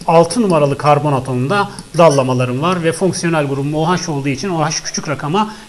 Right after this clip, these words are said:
gelecek. Altı metil, üç, yedi tane karbon atomu içerdiği için heptan, ol eki sonuna getirildi. Doğrudur A şıkkı. Arkadaşlar bu bir eter bileşiği. Eter bileşiğinde radikallerin isimleri söyleniyor. Üç karbon propil,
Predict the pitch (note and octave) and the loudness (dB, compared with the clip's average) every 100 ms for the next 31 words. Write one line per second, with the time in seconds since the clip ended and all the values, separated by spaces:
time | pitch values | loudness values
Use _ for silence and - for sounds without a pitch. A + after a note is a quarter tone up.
0 | - E3 B2 A#2+ - - G3 G3 G3+ F#3+ | -6 -4 -2 -6 -8 2 4 4 4 2
1 | E3+ G#3 G#3 - - G#3+ G#3+ - - - | 2 -2 -4 -6 0 0 0 -6 -10 -16
2 | - F#3 G3+ G#3+ G3+ F#3 F3+ E3+ E3+ D#3 | -8 0 0 2 4 4 4 6 6 4
3 | D#3+ D3+ D3+ C#3+ B2 - C#3+ G3 - G3 | 0 0 0 -2 -2 -4 -2 -2 0 0
4 | G#3 G3 - - A3 G#3 E3+ C3+ - D#3+ | 0 -4 -14 -2 6 8 6 2 -4 -4
5 | - G#3+ F3 - E3 D#3 G3 - - - | -2 -6 -6 -2 0 2 0 -2 -8 -14
6 | - F3+ F#3 C#3+ C#3+ F3 G#3 - - - | 0 0 2 -2 0 0 -2 -6 -16 -20
7 | - F#3+ E3 C3+ F3+ - - - F3 C3 | -2 4 4 4 -2 -4 -10 -6 0 0
8 | - - - - - - - - - - | 0 -8 -14 -20 -20 -18 -20 -20 -20 -18
9 | - - - G#3 A#3 A3 A#3 A3+ A3+ G#3+ | -18 -8 0 2 4 2 0 0 0 2
10 | - B3 F3+ D#3 C#3+ A3+ G#3 - A3 F3+ | 4 4 4 2 -2 -2 -2 0 0 2
11 | F3+ F3 F#3 G3 G#3 F3+ F3 G3 F3+ F3 | 0 0 -2 2 4 4 4 4 4 4
12 | D#3+ C#3+ F#3 D3+ C3+ C3 C#3 C3+ F3 G#3 | 2 0 -2 0 0 0 0 0 0 0
13 | G#3+ - F#3+ E3+ G3+ G3+ - F#3 E3 - | -2 2 4 4 2 0 -4 2 2 4
14 | F#3 | -2